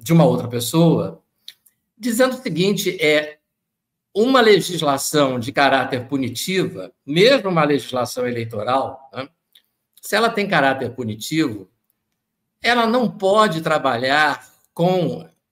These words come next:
ah, na sua redação, na redação dos seus artigos, dos seus dispositivos,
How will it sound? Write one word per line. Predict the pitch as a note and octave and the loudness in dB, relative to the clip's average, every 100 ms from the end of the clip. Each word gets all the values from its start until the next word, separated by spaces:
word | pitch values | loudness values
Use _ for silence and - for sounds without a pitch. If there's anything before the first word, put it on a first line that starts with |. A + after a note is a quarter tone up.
| _ _ _ _ - | _ _ _ _ -6
ah, | D3+ C#3+ C3+ - - - | -2 0 -2 -6 -16 -8
na | C#3 | -6
sua | - D3 | -2 -4
redação, | A#2 A2+ G2+ - D#3+ C3 | -4 -6 -6 -2 -2 -2
na | G#2+ | -4
redação | B2 B2 A2 D3 C#3 | -4 -4 -2 -4 -4
dos | A2+ | -6
seus | A2+ A2 | -6 -6
artigos, | G2+ - D#3+ G#2+ | -6 -4 -4 -4
dos | G#2 | -8
seus | A2+ G2 | -8 -8
dispositivos, | - G#2 F#2 - D3 - | -8 -10 -10 -6 -6 -8